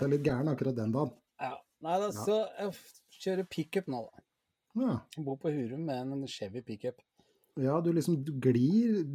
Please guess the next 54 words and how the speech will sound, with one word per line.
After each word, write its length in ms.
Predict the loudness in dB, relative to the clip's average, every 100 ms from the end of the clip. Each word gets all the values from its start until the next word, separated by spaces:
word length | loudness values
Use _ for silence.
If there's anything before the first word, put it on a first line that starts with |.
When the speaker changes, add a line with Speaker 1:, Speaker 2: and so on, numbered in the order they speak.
| -6 -2
Speaker 1:
inn 260 | 2 4
mot, 320 | 4 4 2 0 0
eh, 560 | 2 4 2 2 2 2
bondesamfunnet. 1080 | 0 0 0 -2 -2 -2 0 0 0 -2 -6 -14 _ _ _ -8
Blir 200 | 0 2
Speaker 2:
Mer 60 | 2
Speaker 1:
litt 500 | 0 -6 -2 0 2
mer 160 | 2
sånn 180 | 2 2
hillbilly 540 | 2 0 0 0 0 2
for 180 | 2
hver 60 | 2
dag. 100 | 2 2
Speaker 2:
Ja, 140 | 2
det 100 | 2
er 120 | 0
helt 220 | -2 -6
fantastisk. 600 | -8 -10 -10 -12 -18 -20 -20 _ _ -2
Speaker 1:
Mm. 480 | 0 0 -4 -12 -20 _
Speaker 2:
Så 200 | -10 -2
jeg 160 | 0 2
har 80 |
tatt 220 | 0 -2 -2
fram 160 | -4 0
molajakka 680 | 0 0 -4 -6 -6 -4 -4
og 100 | 0
går 180 | 0 2
i 40 |
caps. 460 | 0 0 -4 -16 -16 _ _ _ 0
Speaker 1:
Mm. 500 | 2 2 0 -6 -10 _ _ _ _ _ _
Speaker 2:
Og 80 | -10
så 140 | -6 -2
hører 220 | 0 0
jeg 140 | -2
naboene 400 | -2 -2 -2 -6
synge, 280 | -6 -6 -4
for 80 | -2
jeg 100 | -2
er 60 |
jo 80 | -2
den 140 | -4 -6
eneste 220 | -8 -10
som 120 | -8
har 100 | -10
sånn 180 | -10 -8
her, 160 | -6 -6
at 80 | -6
jeg 120 | -2
har 160 | 0 0
den 320 | -2 -4 -6
fineste 460 | -6 -6 -6 -6 -4
Chevyen 340 | -4 -4 -4
i 60 | -4
dalen. 260 | -4 -4